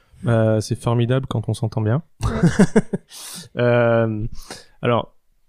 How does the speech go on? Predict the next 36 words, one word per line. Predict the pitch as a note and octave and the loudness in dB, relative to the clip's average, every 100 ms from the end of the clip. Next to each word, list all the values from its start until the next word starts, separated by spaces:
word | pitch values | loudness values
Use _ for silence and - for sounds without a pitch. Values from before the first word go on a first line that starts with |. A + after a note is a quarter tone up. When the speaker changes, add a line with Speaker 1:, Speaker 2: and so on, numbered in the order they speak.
| _ _ - | _ _ -4
Speaker 1:
on | C3 | 0
est | |
arrivé | C3 C#3+ F3 | 2 2 2
en | |
Nouvelle-Zélande, | D#3 C#3 B2+ D#3 D3+ | 2 2 0 0 -2
du | A#2+ | -2
coup, | B2 B2+ | -2 0
je, | G#2 G#2 G2+ | -2 -2 -2
je | G2 G2+ | -2 -4
refais | - | -2
le | A#2+ | -2
parallèle | A2+ G#2+ A#2+ | -2 0 0
avec | A2+ | -4
ce | - | -4
que | - | -6
je | G#2 | -4
disais | A2 A#2 | -2 -2
tout | - - | -4 -2
à | |
l'heure, | A#2+ A2+ | 0 0
après | C3 - C#3+ | -2 -2 -2
l'Asie. | B2 A2 C#3+ F#3 _ _ - - - | -2 0 -2 -2 _ _ -20 -14 -2
On | A2+ | -2
était | A2+ B2+ | 0 0
dans | A#2+ | 0
une | A2 A2+ | 0 0
auberge | A2+ B2 B2 A2+ | 0 0 -2 -2
de | A2+ A2+ | 0 0
jeunesse | A2 A2+ A#2 B2+ - | 0 0 0 -2 -4
où | A2 | -6
dans | A2 | -2
notre | G#2+ G#2+ - | -2 -2 -4
chambre, | B2 A2+ | -4 -2
on | G#2 | -4
était | G2 G#2 | -4 -6
douze | A2 A#2+ | -6 -6